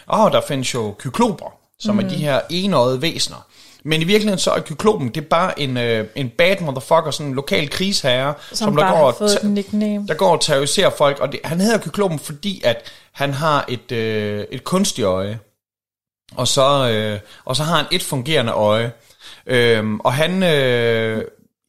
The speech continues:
Speaker 1: ja, det her kunstige øje, det, det finder vi så og stikker op i røven af en ged, <laughs> og, og giver ge-, geden et klap i røven, så den stikker af med det. Allerede der kan man sådan mærke,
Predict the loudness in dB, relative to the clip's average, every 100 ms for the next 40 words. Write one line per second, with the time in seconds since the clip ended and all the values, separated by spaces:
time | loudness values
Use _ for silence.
0 | _ -2 -2 -2 -4 -2 -2 0 2 4
1 | 4 2 -4 -14 -8 -4 -4 -2 0 0
2 | -2 -2 2 2 0 -8 -20 -12 -8 -4
3 | 2 2 2 2 2 2 0 -2 0 2
4 | 4 4 4 2 2 4 4 2 2 2
5 | 2 2 2 2 2 -2 -4 2 4 4
6 | 0 -2 0 2 4 4 4 2 -4 -4
7 | -2 2 4 4 4 2 2 4 2 0
8 | -2 -2 -2 -4